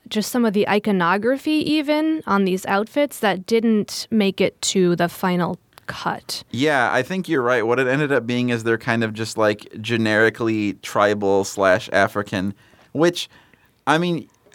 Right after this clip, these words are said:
Speaker 2: also, like you said, it's, doesn't end up being quite as cringy as it could be.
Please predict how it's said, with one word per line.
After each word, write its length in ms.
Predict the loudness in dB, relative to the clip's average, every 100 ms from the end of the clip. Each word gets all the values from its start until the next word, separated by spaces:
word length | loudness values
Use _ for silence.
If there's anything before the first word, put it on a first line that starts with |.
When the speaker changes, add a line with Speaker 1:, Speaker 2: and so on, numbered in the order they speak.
| _ 0
Speaker 2:
also, 280 | 0 2 2
like 240 | 2 0
you 60 | -4
said, 340 | 2 2 2 0
it's, 240 | 0 0
doesn't 560 | -2 0 2 2 2 0
end 180 | 2
up 160 | 2 2
being 440 | 0 2 2 -2
quite 320 | -4 2 2 2
as 140 | -2
cringy 500 | 0 0 2 0 0
as 100 | 0
it 80 | 0
could 240 | -2 0
be. 300 | 0 -2 -4